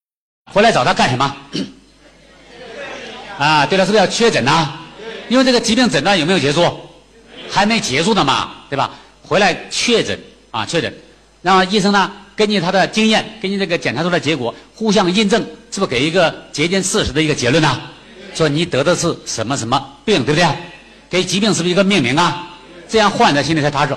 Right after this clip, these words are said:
哦，我那么难受，原来是这个病引起的，对不对？好，也就是说，这一个叫疾病的诊断，第一步要给疾病一个命名，是不是这样子啊？好了，那我问大家个问题：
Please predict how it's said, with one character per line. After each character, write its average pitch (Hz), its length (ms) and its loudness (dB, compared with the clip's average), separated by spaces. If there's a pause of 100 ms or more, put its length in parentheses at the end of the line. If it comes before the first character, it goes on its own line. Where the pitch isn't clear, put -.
哦， 143 240 -2
我 110 180 -6
那 160 80 -2
么 135 100 -2
难 107 180 -4
受， 131 140 -4 (240)
原 139 120 -2
来 160 80 0
是 170 100 -2
这 240 220 2
个 139 100 2
病 127 180 -2
引 113 160 0
起 107 100 -4
的， 95 100 -6
对 135 100 2
不 160 60 4
对？ 160 80 4 (720)
好， - 420 -2
也 139 100 -6
就 156 60 2
是 147 60 -4
说， - 60 -20 (380)
这 151 120 -4
一 160 40 0
个 156 120 2
叫 151 240 0
疾 131 180 -2
病 175 120 0
的 165 60 0
诊 117 160 -2
断， 160 140 0
第 165 120 0
一 196 40 2
步 208 200 0 (300)
要 139 100 -4
给 147 160 -2
疾 139 300 -4
病 170 200 0
一 139 120 -2
个 147 120 0
命 151 360 0
名， 101 140 -4
是 127 140 -4
不 - 20 -4
是 - 20 -4
这 170 60 0
样 180 80 2
子 180 40 2
啊？ 185 280 0 (520)
好 131 100 -2
了， 147 160 -2 (100)
那 135 100 -4
我 151 80 2
问 160 100 2
大 165 80 0
家 151 80 0
个 151 60 0
问 147 80 -2
题： 123 160 -4